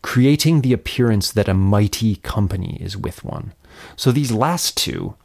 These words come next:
giving proof of power by filling a house which flame which does not burn, and making a kind of phantom, uh, company of armed soldiers appear as you come back from battle, both partake of illusion,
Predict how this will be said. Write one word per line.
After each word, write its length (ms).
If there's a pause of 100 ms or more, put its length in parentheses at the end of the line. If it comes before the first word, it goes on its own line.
giving 240
proof 280
of 120
power 260
by 140
filling 260
a 40
house 260
which 160
flame 440
which 160
does 160
not 120
burn, 180
and 160
making 320
a 60
kind 220
of 160 (160)
phantom, 840
uh, 180
company 500
of 200
armed 300
soldiers 480
appear 540
as 180
you 60
come 260
back 220
from 160
battle, 320 (400)
both 260
partake 400
of 300 (240)
illusion, 680